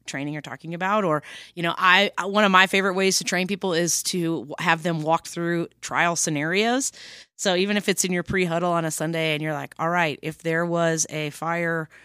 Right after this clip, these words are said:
over here, what would you do? And have them, like, workshop it and think through, like, "Oh, yeah, what would I do right now if this were the case?" Um, now, some of that is the best way to put their, their knowledge into, into practice. Um, so,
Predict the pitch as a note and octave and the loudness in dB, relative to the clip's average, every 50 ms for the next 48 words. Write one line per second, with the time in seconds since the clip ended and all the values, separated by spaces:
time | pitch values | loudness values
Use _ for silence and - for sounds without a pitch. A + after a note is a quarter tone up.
0 | _ _ _ _ D#3+ E3 D3+ D#3 D3+ D3+ E3+ F3 D3 A#2+ A2+ A#2 D3 D3+ - - | _ _ _ _ -8 -6 -4 -4 -4 -4 -4 -4 -4 -4 -4 -6 -8 -10 -12 -16
1 | _ _ _ _ _ _ _ _ _ _ _ D3+ D#3 C#3+ D3+ E3 D#3 D3 D3+ D3 | _ _ _ _ _ _ _ _ _ _ _ -2 0 2 2 0 0 0 -2 -4
2 | - B2 G2+ E2+ - - D#3 F3 F#3+ F#3+ F#3+ F3 F#3 F#3 F3+ F3+ - - - E3 | -4 -4 -6 -6 -6 -6 -4 2 4 2 4 4 4 4 4 2 -2 -4 -2 0
3 | E3 D#3+ D#3 _ _ _ _ - D3+ - E3+ F3 F#3+ G#3+ - - - - F#3 D#3 | 0 0 0 _ _ _ _ -20 -18 -6 0 0 0 2 2 2 2 4 4 2
4 | D#3+ - D#3+ C#3 C#3+ D3 D3+ - E3+ E3 - - E3 E3 D#3 C#3 - _ - - | 2 0 -4 -6 -6 -8 -4 -2 -2 -4 -2 -4 -6 -4 -4 -4 -6 _ -16 -6
5 | - F3+ F3+ F3 F#3+ D3 C#3 D3+ C3+ F3 F3 E3+ E3 D3+ D3 B2+ B2+ C3 C3+ - | -4 -4 -2 -2 -2 -2 -4 -4 -4 -4 -4 -6 -6 -6 -8 -8 -8 -8 -8 -8
6 | - - - G#2 G#2 F#2+ - - - - - _ _ B2+ C3 - D3 - - D#3 | -8 -10 -10 -10 -10 -12 -12 -16 -20 -20 -20 _ _ -18 -10 -8 -8 -6 -6 -8
7 | C#3+ C#3+ C#3 - - - - - - - - - - - - - - _ _ D#3+ | -10 -10 -10 -10 -10 -8 -8 -8 -8 -10 -10 -14 -20 -20 -20 -20 -20 _ _ -4
8 | E3 D#3 D3+ D3+ D3 D3 D3 D3 C#3+ C#3+ C#3 - _ - - D3+ C#3+ - - D#3 | -2 -2 -2 -2 -2 -4 -4 -4 -6 -6 -8 -10 _ -10 -10 -8 -6 -6 -6 -4
9 | D#3 D3+ - - _ _ _ _ _ _ _ _ _ - D#3 D#3 C#3+ - D#3 C#3 | -4 -4 -6 -6 _ _ _ _ _ _ _ _ _ -8 -8 -8 -6 -6 -4 -2
10 | D#3 D3 D3 - - D#3 D3+ - - - - _ - C#3+ C3+ C#3+ C#3+ - - - | -2 -2 -2 -2 -4 -6 -6 -6 -8 -10 -8 _ -6 -6 -4 -4 -6 -8 -8 -8
11 | C#3+ C#3 C#3+ C#3+ C3 C#3+ C#3+ C#3 A2+ - - - - C3+ C#3 B2+ - - A#2+ - | -8 -6 -6 -6 -6 -6 -6 -8 -6 -8 -10 -8 -6 -8 -8 -8 -8 -12 -14 -14
12 | _ - C#3 C#3 - D3+ - - - - - - - - - - - - - - | _ -12 -12 -12 -12 -12 -12 -12 -12 -12 -12 -14 -12 -10 -8 -8 -8 -8 -12 -16
13 | - - - - _ _ _ C#3 C#3+ C3 B2+ B2 B2+ B2+ - - _ - - - | -20 -20 -20 -20 _ _ _ -16 -14 -12 -12 -10 -12 -12 -12 -12 _ -4 -4 -4
14 | C3+ A#2+ - - | -4 -6 -10 -12